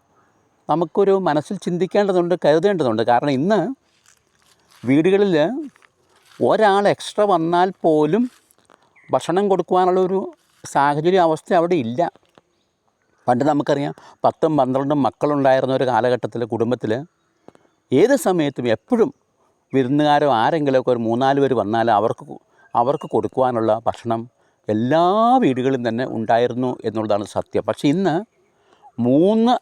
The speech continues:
അംഗങ്ങളുള്ള ഒരു വീട്ടിൽ നാലാമത് ഒരു ആൾ കൂടി വന്നാൽ അവർക്ക് വേവലാതിയായി, വെപ്രാളമായി, ഉടനെ ഒരു ഫോൺ വിളിച്ച് ഏതെങ്കിലും ഹോട്ടലിൽ നിന്ന് ഭക്ഷണം വരുത്തിക്കുകയേ അവർക്ക് നിവൃത്തിയുള്ളൂ.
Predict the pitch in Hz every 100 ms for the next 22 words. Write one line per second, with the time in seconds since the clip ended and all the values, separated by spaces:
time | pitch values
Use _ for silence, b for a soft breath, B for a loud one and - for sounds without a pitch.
0 | - 139 165 175 165 156 156 127 110 113
1 | 123 165 b b _ 113 113 139 170 196
2 | 208 208 220 - 143 147 - 120 117 139
3 | 143 147 127 98 101 143 - - 98 104
4 | 120 170 143 120 131 147 170 190 139 95
5 | b b - 117 - 151 175 185 147 101
6 | 92 b _ 107 107 135 143 - 104 143
7 | 202 170 - - 113 110 _ _ _ _
8 | b b 101 107 135 135 110 98 139 151
9 | 147 143 131 b b _ 185 - 131 123
10 | 104 - 160 - 147 139 139 - 107 117
11 | - 139 147 180 - 160 82